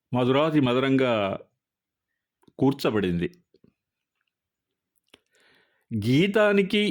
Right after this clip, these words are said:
సంగీతం, బంగారానికి తావి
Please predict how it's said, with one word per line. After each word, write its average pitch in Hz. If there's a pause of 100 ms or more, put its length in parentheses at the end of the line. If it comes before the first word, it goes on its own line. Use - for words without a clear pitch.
(180)
సంగీతం, 135 (1080)
బంగారానికి 165
తావి 123